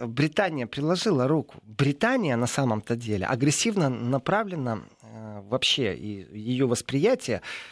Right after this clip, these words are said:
э, не на восток просто глобально, а на Россию. Она русофобская Британия для меня. При том, что бы они ни рассказывали, она всё равно для меня русофобская. Э, я не видел попыток политических,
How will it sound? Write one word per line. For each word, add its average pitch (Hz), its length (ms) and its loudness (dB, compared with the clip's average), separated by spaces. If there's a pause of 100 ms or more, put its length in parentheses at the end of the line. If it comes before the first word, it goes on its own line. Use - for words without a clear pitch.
(200)
э, 101 640 -4
не 139 160 6
на 160 140 6
восток 196 340 0
просто 170 360 2
глобально, 113 580 -2
а 120 80 -6
на 175 140 2
Россию. 113 520 -2 (460)
Она 226 420 2 (320)
русофобская - 640 0
Британия 98 480 -2
для 90 140 -12
меня. 87 300 -16 (560)
При 156 100 -4
том, 233 120 4
что - 160 2
бы 233 120 0
они 226 100 2
ни 220 100 6
рассказывали, 214 420 2
она 196 80 2
всё 196 140 0
равно 196 180 6
для 117 120 0
меня 110 200 -2
русофобская. - 680 -12 (840)
Э, 123 300 -6
я 156 220 4
не 214 220 4
видел 156 340 4
попыток - 640 -2 (120)
политических, - 880 -2